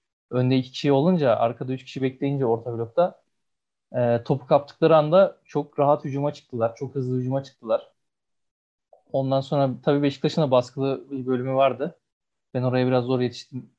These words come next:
Biraz geç kaldım. Yeni mekanda olmakta zorlandım biraz. Ama o kısmı da gördüm Beşiktaş'ın. İyi oynadığı kısmı da gördüm. Yani hücumda aslında Beşiktaş ileri yerleştiğinde çok tehlikeli bir takım olduğunu bence gösterdi.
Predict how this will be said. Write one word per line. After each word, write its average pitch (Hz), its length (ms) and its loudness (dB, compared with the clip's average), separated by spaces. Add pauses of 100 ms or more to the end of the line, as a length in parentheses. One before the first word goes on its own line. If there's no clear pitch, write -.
(100)
Biraz 117 220 -4
geç 120 180 -8
kaldım. 117 360 -2 (840)
Yeni 131 320 -4
mekanda 123 380 -2
olmakta 117 360 -2
zorlandım 117 520 0
biraz. 120 240 -2 (280)
Ama 139 440 4 (120)
o 131 280 0
kısmı - 280 -4
da 131 80 2
gördüm 127 340 2
Beşiktaş'ın. 131 560 -10 (400)
İyi 135 160 2
oynadığı 127 340 4
kısmı 135 260 -4
da 127 100 2
gördüm. 127 400 0 (520)
Yani 127 300 0
hücumda 147 280 2
aslında 147 600 2 (600)
Beşiktaş 143 680 -4
ileri 143 280 0
yerleştiğinde 147 540 2
çok 143 200 -12
tehlikeli 139 360 -2
bir 127 60 -8
takım 139 260 -8
olduğunu 135 300 -6
bence 127 200 -2
gösterdi. 117 680 -6